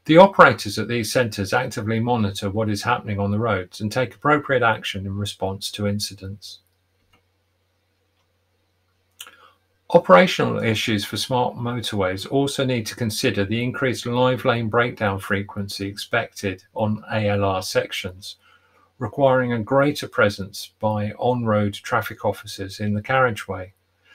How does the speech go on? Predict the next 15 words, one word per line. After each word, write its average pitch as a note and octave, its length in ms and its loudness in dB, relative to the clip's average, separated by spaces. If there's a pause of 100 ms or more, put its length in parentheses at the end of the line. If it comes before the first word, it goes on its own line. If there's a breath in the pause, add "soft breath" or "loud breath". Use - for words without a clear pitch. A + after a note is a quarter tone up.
(160 soft breath)
which A#2 220 -4
can D3+ 300 2
have C3+ 240 4
implications A#2 800 -4
on G#2 160 2
resourcing G#2 720 -2
due G#2 200 -2
to G#2 120 -8
the G#2 80 -6
concentration G#2+ 840 -2
of F#2+ 120 -8
breakdowns G2 640 -2
in G2+ 120 -4
peak G2+ 320 -8
periods. F#2 640 -4